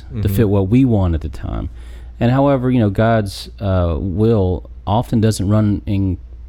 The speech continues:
Speaker 1: parallel with what we want.
Speaker 2: Mm-hmm.
Speaker 1: So therefore we ignore it, or we go, "Eh, you know, maybe that's not,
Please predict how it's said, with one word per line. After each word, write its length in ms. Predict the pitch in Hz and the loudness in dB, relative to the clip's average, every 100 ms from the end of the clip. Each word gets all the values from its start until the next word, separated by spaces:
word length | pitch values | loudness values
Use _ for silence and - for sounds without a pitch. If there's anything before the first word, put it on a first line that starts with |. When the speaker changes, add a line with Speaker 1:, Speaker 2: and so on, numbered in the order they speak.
| - - | -18 -14
Speaker 1:
parallel 400 | - 123 113 107 | 0 2 4 2
with 120 | 92 90 | 0 0
what 240 | 95 80 | 0 2
we 140 | 120 | 2
want. 380 | 123 71 - - - - | 2 0 -6 -12 -14 -14
Speaker 2:
Mm-hmm. 360 | 120 104 101 101 | -8 -6 -4 -6
Speaker 1:
So 160 | - 123 | 0 2
therefore 340 | 123 135 131 120 | 2 2 0 2
we 360 | 120 113 104 - | 2 2 0 -2
ignore 440 | 104 90 87 92 | -2 2 2 2
it, 220 | 135 - - - - | 0 -4 -16 -18 -10
or 260 | 107 98 98 | 0 2 4
we 140 | 95 98 | 4 4
go, 240 | 98 95 | 2 2
"Eh, 240 | 302 269 262 | 0 0 0
you 160 | 233 | 0
know, 160 | 160 156 | 2 2
maybe 260 | 151 147 135 | 2 2 2
that's 220 | 120 - | 0 0
not, 220 | 101 - | -4 -4